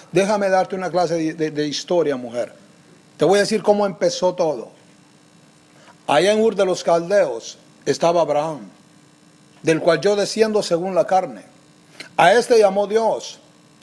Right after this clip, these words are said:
Jehová de los ejércitos. Este le obedeció y se fue para Adán Param, Padán Aram. Allá murió su padre y luego continuaron el camino.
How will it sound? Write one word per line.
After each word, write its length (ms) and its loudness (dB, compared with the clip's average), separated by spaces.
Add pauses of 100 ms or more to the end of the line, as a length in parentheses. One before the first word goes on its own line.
(140)
Jehová 400 4
de 80 0
los 180 -6
ejércitos. 720 -4 (500)
Este 300 2
le 80 0
obedeció 680 0
y 100 -10
se 140 -6
fue 280 0
para 220 4
Adán 320 0
Param, 520 0 (1800)
Padán 280 2
Aram. 440 0 (360)
Allá 240 4
murió 520 2 (120)
su 220 -6
padre 440 2
y 80 -2
luego 280 2
continuaron 680 -2 (200)
el 120 -4
camino. 380 -6